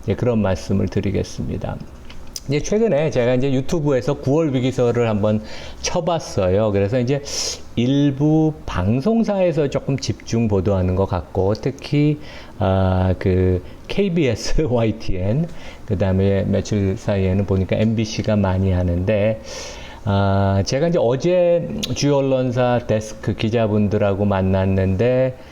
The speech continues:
이 얘기를 물어보니까 그분들은 전혀 자기네들은 심각하게 생각하지 않는다고 합니다. 그래서 이제 언론에는 많이 보도가 안 되는데,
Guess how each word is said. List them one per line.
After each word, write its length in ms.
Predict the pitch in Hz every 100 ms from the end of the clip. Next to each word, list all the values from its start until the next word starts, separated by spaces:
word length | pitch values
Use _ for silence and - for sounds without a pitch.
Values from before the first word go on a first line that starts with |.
| - - -
이 220 | 127 123
얘기를 300 | 123 117 120
물어보니까 840 | 113 104 113 101 98 92 87 120 120
그분들은 440 | 151 180 175 202
전혀 300 | 175 143 160
자기네들은 640 | 170 113 131 127 113 113 131
심각하게 840 | - 165 156 - 113 117 113 110
생각하지 960 | - - - - 127 117 113 113 104 -
않는다고 760 | - 98 113 123 110 98 95
합니다. 500 | 95 131 113 95 92
그래서 260 | 98 104 127
이제 120 | 135
언론에는 520 | 123 135 143 123 127
많이 360 | 143 98 110 120
보도가 420 | 110 87 101 131
안 180 | 110 95
되는데, 640 | 90 90 85 87 110 87